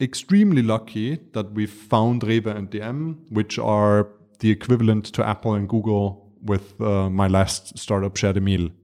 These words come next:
They're extremely, uh, they have an enormous leverage. Uh, we're talking about more than five thousand stores where our products are being sold. You can imagine that it's a huge factor for the success of, uh, of Share. In regards to their motivation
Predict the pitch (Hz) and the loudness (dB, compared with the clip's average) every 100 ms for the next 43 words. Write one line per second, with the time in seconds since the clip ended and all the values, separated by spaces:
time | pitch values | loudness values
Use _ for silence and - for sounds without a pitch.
0 | - 110 113 113 - - 208 190 139 113 | -10 -8 -8 -12 -12 0 4 4 4 4
1 | 110 107 - 117 110 104 101 - - - | 2 0 -8 -2 2 4 2 0 -16 -20
2 | - - 113 123 117 117 117 120 135 120 | -16 0 4 4 2 0 0 2 2 2
3 | 98 107 107 139 - - - - 95 95 | 2 2 4 2 -2 -6 -10 -8 -6 -4
4 | 92 98 120 107 110 104 101 104 101 98 | -4 -2 0 0 2 2 2 0 0 0
5 | 107 110 - 98 101 104 - 117 151 180 | 0 0 0 0 0 -4 -2 0 0 -2
6 | - - 107 104 104 101 120 131 - - | -6 -8 -6 -2 -2 -2 -2 -4 -2 0
7 | 117 117 113 120 120 - 123 147 - - | 2 2 0 0 0 2 2 2 -2 -12
8 | - - - 104 110 107 107 - 101 98 | -20 -20 -14 -2 2 2 2 0 -2 -2
9 | - 110 - - 156 - 117 110 - 98 | -6 -6 -4 2 2 2 2 0 0 -4
10 | 98 95 98 - 101 - 95 - - 104 | -4 -4 -4 -2 0 0 -4 -6 -8 -2
11 | 98 92 - - - 101 87 - - - | 0 0 -2 -2 2 2 0 -10 -20 -20
12 | - _ _ _ 131 131 123 120 117 - | -20 _ _ _ 0 2 4 2 0 -4
13 | 113 107 104 101 101 95 - 98 90 | 0 2 2 0 0 -2 -2 -6 -8